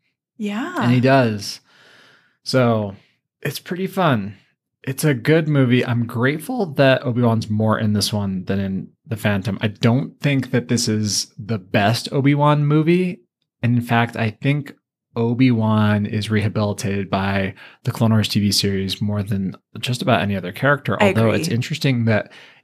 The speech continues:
Speaker 2: in your mind, Padme has gained so much traction.
Speaker 1: Padme has gained traction because now I understand what these movies are trying to say in the big picture
Speaker 2: Mm-hmm.
Speaker 1: rather than watching for detail,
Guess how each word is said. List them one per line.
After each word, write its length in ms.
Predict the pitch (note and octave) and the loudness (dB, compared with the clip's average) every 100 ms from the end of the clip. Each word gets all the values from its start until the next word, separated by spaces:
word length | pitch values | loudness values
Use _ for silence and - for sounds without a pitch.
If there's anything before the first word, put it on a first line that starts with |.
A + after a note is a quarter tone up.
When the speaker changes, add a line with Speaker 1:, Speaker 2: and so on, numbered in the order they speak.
| _ | _
Speaker 2:
in 220 | A#2 A#2 | 0 2
your 260 | G#2+ A2 C3+ | 2 4 4
mind, 480 | C#3 G2+ F#2+ F2 - | 4 2 0 -6 -12
Padme 880 | - - A3+ - A3 F3 D#3+ - - _ _ _ _ _ _ - | -10 -2 0 0 -2 -8 -10 -14 -18 _ _ _ _ _ _ -10
has 260 | A#2 G2+ | -8 -6
gained 400 | - G#2+ F#2+ F#2 | -2 -4 -4 -6
so 180 | - A2 | -4 -4
much 180 | F#2+ - | -6 -8
traction. 440 | - F#2 F2 - - G#2+ - - | -8 -8 -8 -12 -12 -16 -14 0
Speaker 1:
Padme 300 | C4+ C4+ D4+ | 2 4 2
has 320 | F#4+ A4 G#4 | -2 -4 0
gained 360 | A#3 A3+ G#3+ | 2 2 2
traction 520 | - G#3 F3+ - A3 G3+ | 0 0 0 0 -2 -2
because 420 | G3+ G#3 G#3 G3+ | -4 -2 -2 -2
now 240 | G3 F#3 | -2 0
I 140 | G3 G#3 | 2 2
understand 880 | G#3 G#3 G#3 - - F#3+ F#3 F#3 F#3 | 0 0 0 -2 -2 -4 -4 -4 -2
what 160 | F#3 | -4
these 220 | F#3 F#3+ F#3 | -2 -4 -2
movies 340 | F3+ E3+ F3+ | -2 -2 0
are 80 | F3+ | -2
trying 380 | F3 F#3+ F3 E3+ | -4 -6 -6 -6
to 100 | F3+ | -4
say 400 | - F#3 E3 E3 | -2 -2 -2 -4
in 100 | E3+ | -4
the 80 | D#3+ | -6
big 320 | D3+ C3+ G#2+ | -4 -2 -2
picture 400 | A#3 G#3+ C4+ C#4 | -2 2 4 4
Speaker 2:
Mm-hmm. 100 | G#3 | 2
Speaker 1:
rather 220 | F3+ F#3 | 0 -2
than 180 | F#3 F3 | -2 -2
watching 400 | D3+ D3+ - F3 | -2 -4 -6 -8
for 140 | E3 | -10
detail, 680 | D#3+ - F3 A3+ A3+ B3+ C#4+ | -10 -10 -6 -2 -2 -2 -4